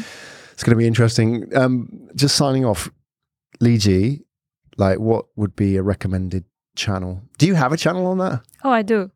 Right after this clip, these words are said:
Speaker 1: Yeah, your podcast is on there?
Speaker 2: <laughs> Yes, yes, yes. And, uh, the funny thing is, because I do it as a hobby, right?
Speaker 1: Yeah.
Speaker 2: Sometimes I wonder, like,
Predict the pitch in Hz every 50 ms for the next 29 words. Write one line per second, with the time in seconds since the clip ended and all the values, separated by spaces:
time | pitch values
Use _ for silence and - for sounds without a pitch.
0 | _ - 139 135 117 107 104 104 107 123 143 135 - 135 127 - - 131 123 -
1 | 131 139 147 156 151 139 _ - 226 247 311 311 277 247 240 - 254 240 220 214
2 | 208 214 196 180 180 180 - - 240 233 233 226 220 214 - - _ _ - 214
3 | 214 214 220 208 285 311 339 302 269 226 208 214 - 226 247 285 302 254 214 190
4 | 208 202 185 180 - - - 180 175 170 185 180 170 143 - 113 107 101 - 339
5 | 392 - - 262 226 208 196 196 190 185 185 180 175 170 175